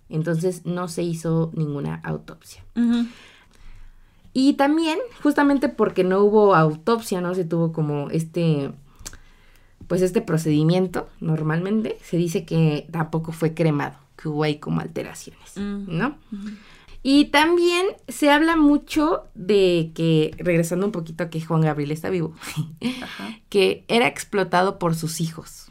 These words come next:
Speaker 2: Mm,
Speaker 1: ¿sabes?
Speaker 2: sí.
Speaker 1: Que no, él no tenía acceso a su dinero y todas esas cosas, entonces, pues, también decidió como fingir su muerte para, pues, alejarse de eso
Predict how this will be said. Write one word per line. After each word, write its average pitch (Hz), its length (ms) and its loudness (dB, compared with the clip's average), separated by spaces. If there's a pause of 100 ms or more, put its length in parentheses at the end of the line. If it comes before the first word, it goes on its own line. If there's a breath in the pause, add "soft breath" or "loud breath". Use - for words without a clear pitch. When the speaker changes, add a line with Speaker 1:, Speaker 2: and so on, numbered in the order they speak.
(100)
Speaker 2:
Mm, 226 240 0
Speaker 1:
¿sabes? 226 400 -2 (180 soft breath)
Speaker 2:
sí. 254 160 -4
Speaker 1:
Que 190 140 2
no, 202 300 2
él 226 180 2
no 233 80 0
tenía 202 240 0
acceso 190 320 -4
a - 20 -2
su 160 160 0
dinero 226 840 2
y 165 240 0
todas 165 220 0
esas 208 280 -6
cosas, 285 340 -6 (400 soft breath)
entonces, 165 420 0
pues, 160 180 -6
también 160 300 0
decidió 160 420 -4
como - 320 -10 (200)
fingir 160 480 -4
su - 140 -12
muerte 254 460 -2 (380)
para, 151 580 -4
pues, 160 160 -10
alejarse 160 480 -10
de 160 60 -4
eso 160 340 -10